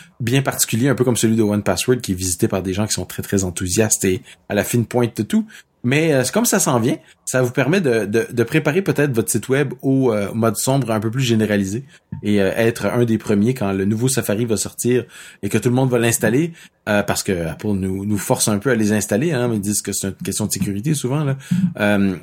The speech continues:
ça va sûrement sortir dans les, euh, dans les prochains mois, puisque c'est, ça existe déjà sous Safari Technology Preview. Et là, vous allez avoir un site web qui non seulement va être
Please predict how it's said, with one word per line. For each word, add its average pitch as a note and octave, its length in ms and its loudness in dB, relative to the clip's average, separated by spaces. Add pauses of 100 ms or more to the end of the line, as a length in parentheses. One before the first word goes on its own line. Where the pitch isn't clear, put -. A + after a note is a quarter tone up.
ça A#2+ 160 2
va A2+ 80 2
sûrement C3+ 280 2
sortir D3 420 0
dans A2 140 2
les, G2+ 220 4
euh, F#2 240 -2 (460)
dans F2 80 0
les G#2+ 100 2
prochains A2 320 0
mois, D#3 340 0
puisque G#2+ 300 -4
c'est, G2+ 260 -2
ça - 140 0
existe G2+ 280 -2
déjà G#2 200 0
sous G#2 240 -4
Safari F#2+ 440 -4
Technology G2 380 -4
Preview. G2 360 -2 (500)
Et F#2+ 100 -2
là, A2 120 0
vous A#2 120 0
allez A2+ 80 2
avoir A2 200 2
un G#2+ 60 0
site G#2 220 -4
web D3+ 140 0
qui - 160 -4
non C#3+ 160 2
seulement F3 280 0
va A#2+ 120 2
être - 260 -4